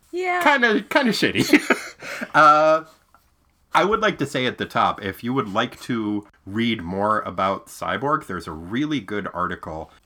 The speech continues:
Speaker 2: that is on the Middle Spaces, uh, a site hosted by friend of the show, Osvaldo Oyola.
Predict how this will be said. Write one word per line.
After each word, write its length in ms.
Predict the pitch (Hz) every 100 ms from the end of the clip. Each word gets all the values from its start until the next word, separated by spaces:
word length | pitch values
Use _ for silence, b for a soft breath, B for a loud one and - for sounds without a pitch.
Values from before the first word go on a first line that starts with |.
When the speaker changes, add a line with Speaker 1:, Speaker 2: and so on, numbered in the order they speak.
| _
Speaker 2:
that 140 | 113 107
is 100 | 98
on 160 | 101
the 80 | 90
Middle 300 | 90 101 135
Spaces, 720 | - - 151 151 175 190 - b b b b -
uh, 380 | 92 87 80 78
a 120 | 90
site 380 | - - 98 90 _
hosted 520 | - 104 101 98 82 82
by 540 | 82 82 85 80 78 - _
friend 280 | - 95 87
of 60 |
the 60 | 82
show, 180 | - 87
Osvaldo 440 | 82 85 92 87 87
Oyola. 520 | 80 85 113 143